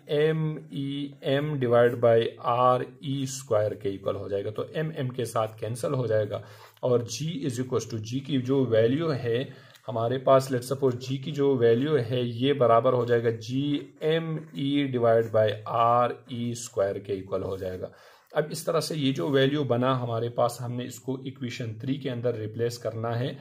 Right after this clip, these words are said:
यानी जी एम ई divide by आर ई। So put an equation three। जैसे अगर इसको हम इक्वेशन थ्री के अंदर रिप्लेस कर देते हैं तो इक्वेशन थ्री हमारे पास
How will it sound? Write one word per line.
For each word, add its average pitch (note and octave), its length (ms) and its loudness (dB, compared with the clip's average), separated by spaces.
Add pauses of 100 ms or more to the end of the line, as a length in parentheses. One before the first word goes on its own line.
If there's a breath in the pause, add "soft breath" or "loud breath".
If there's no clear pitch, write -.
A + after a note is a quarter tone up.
(320 loud breath)
यानी B2+ 160 -2
जी E3 580 -6
एम D#3 360 -2
ई D3 180 0
divide B2 360 4
by A2+ 140 2 (220)
आर B2 260 0 (140)
ई। A2+ 120 -6
So A#2 260 -6 (140)
put F3 220 -6 (260)
an C#3 380 0 (180)
equation B2+ 920 -2 (140)
three। G2 260 -4 (520 loud breath)
जैसे C3+ 180 -2
अगर D3+ 160 2
इसको C#3+ 200 -6
हम D3 280 -4
इक्वेशन B2 420 -6
थ्री C3+ 200 -2
के C#3+ 120 -4
अंदर B2+ 240 2
रिप्लेस A#2 460 -2
कर B2+ 180 -2
देते A2 280 -4
हैं C3 120 -4
तो C3+ 80 -10
इक्वेशन A2+ 420 -10
थ्री C3 180 -2
हमारे A2+ 340 -2
पास A2+ 320 -4